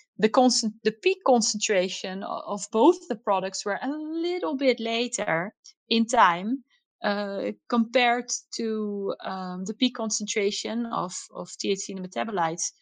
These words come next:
of oral. So it means maybe it does go inside your interstitial tissue, sits there for a while, and then decides, "Okay, let's go into the bloodstream." But then it does not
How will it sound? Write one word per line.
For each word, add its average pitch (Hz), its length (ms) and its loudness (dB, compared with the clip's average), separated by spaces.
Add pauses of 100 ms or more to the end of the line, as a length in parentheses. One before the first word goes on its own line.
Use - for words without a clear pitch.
(340)
of 202 160 0
oral. 247 500 0
So 214 300 2
it 208 120 -4
means 226 360 -4
maybe 220 560 0 (160)
it 190 100 0
does 220 400 6 (320)
go 214 240 6
inside 208 640 0
your 185 400 -4 (240)
interstitial 214 720 -2
tissue, 226 420 -6
sits 180 300 0
there 190 160 2
for 190 260 -6
a 190 60 -2
while, 185 200 6
and 190 100 -2
then 220 140 0
decides, 214 460 0
"Okay, - 320 -2
let's - 160 -8
go 208 140 -2
into 208 180 -4
the 196 80 -10
bloodstream." 190 460 -2
But 185 160 -10
then 240 200 2
it 226 120 -4
does 214 180 -4
not 233 220 4